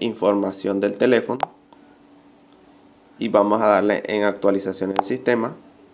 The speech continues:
y vamos a buscar todas las actualizaciones que se encuentren disponibles y la vamos a instalar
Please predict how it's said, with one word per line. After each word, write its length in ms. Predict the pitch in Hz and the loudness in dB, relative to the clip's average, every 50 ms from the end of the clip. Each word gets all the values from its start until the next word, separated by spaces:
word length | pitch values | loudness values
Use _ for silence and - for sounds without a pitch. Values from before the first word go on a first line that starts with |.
| _ _ _ _ _ _ _ _ - - - - - - - - | _ _ _ _ _ _ _ _ -20 -20 -20 -20 -20 -20 -10 -6
y 140 | 110 117 113 | -4 -2 2
vamos 440 | 107 110 107 104 104 110 107 - - - | 2 2 2 2 0 -4 -6 -6 -10 -2
a 140 | - 107 113 | 4 4 6
buscar 420 | 107 107 107 107 - 98 101 95 | 6 4 0 0 2 2 2 2
todas 240 | - - 107 104 101 | 2 2 4 4 4
las 120 | 113 117 | 2 0
actualizaciones 680 | 110 104 - 101 98 101 101 98 95 - 101 107 117 - | -4 -4 -2 -2 -2 -2 -4 -6 -4 -2 0 0 0 -2
que 120 | - 110 | -4 -6
se 100 | 107 101 | -4 -4
encuentren 680 | 92 95 - 92 90 92 92 101 101 98 92 65 - - | -6 -4 -2 -2 -2 -2 0 -2 -2 -2 -2 -6 -4 -2
disponibles 760 | 127 131 131 - - 147 151 147 147 135 123 123 139 - - - | -2 -2 -2 0 2 2 4 4 4 2 2 0 -2 -2 -4 -4
y 120 | - - 113 | -2 0 4
la 140 | 107 104 101 | 4 4 4
vamos 400 | 98 95 95 98 101 98 - - - | 4 2 0 -2 -4 -4 -6 -4 0
a 120 | - 110 | 0 0
instalar 540 | 101 98 - - 98 95 95 98 98 98 95 | 2 2 0 2 2 2 2 2 2 0 0